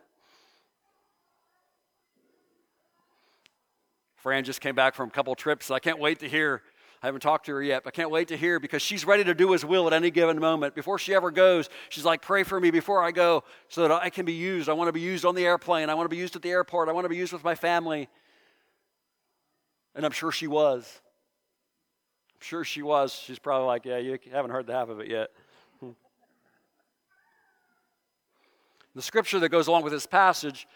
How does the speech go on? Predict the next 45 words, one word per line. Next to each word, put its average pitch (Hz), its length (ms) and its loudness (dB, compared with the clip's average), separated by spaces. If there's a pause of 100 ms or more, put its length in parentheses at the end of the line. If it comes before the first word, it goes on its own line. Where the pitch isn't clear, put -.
(640)
and, 147 200 0
uh, 135 240 4 (760)
this 180 100 -12
is 185 100 -10
gonna 208 140 0
be 190 60 2
one 185 160 4
of 175 60 6
those 156 100 2
mornings, 160 580 0
um, 131 380 0 (680)
this 147 100 -16
is 143 80 -14
the 156 80 -2
only 156 160 -2
scripture - 420 -8
I 131 60 0
have 147 160 -2
up 156 160 -4
here, 139 240 -8 (960)
uh, 123 320 -2 (120)
because 147 280 -6
Lord 165 160 2
has 135 140 -6
just 127 260 -16
given 160 260 0
me 151 120 0
so 180 300 0
many 175 280 0
things 165 540 -2 (180)
about 156 260 2
this 160 240 -4
year, 156 340 -2 (260)
things 180 180 -2
that 165 100 -4
He 165 120 -2
has 147 140 -2
done, 143 520 4 (640)
where 151 320 -2
there 170 280 2
is 160 120 -2
fruit, 190 480 -2 (220)
there 175 200 6
is - 140 -2
fruit 202 480 -2